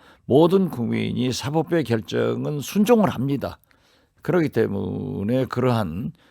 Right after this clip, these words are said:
중대한 판결을 앞두고 특정한 판사에 대해서 좌표를 찍어서 뭐가 어쩐다 하는 것은 바람직하지 않고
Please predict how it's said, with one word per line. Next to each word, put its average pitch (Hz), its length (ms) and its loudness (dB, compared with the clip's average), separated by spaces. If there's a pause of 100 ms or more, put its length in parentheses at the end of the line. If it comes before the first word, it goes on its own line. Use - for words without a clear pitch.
(180)
중대한 151 760 2 (360)
판결을 139 440 -4
앞두고 107 920 -2 (100)
특정한 175 500 -2
판사에 135 400 0
대해서 123 420 -2 (280)
좌표를 127 480 0
찍어서 123 540 -2 (220)
뭐가 123 260 2
어쩐다 147 600 6 (520)
하는 139 280 -2
것은 117 720 0
바람직하지 123 540 0
않고 107 480 -4